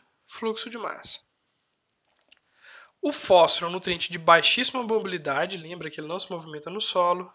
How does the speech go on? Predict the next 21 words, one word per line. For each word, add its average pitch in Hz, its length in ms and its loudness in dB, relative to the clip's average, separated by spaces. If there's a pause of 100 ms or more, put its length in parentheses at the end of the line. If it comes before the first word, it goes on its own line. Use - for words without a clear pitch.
A 160 80 -10
principal - 400 2
forma 202 320 2
de, 160 460 -10
é, 151 500 -4
absorção 156 720 -4
dele 143 220 -14
é 143 60 -10
por 185 240 -10
difusão 156 640 -8 (1200)
na 170 200 8
forma 160 380 12
de 156 100 6
H 165 180 12
três 147 260 2
P 165 100 4
O 160 60 6
quatro, 170 520 6 (240)
tá? 135 200 -6
O - 20 -4
fosfato. - 760 -4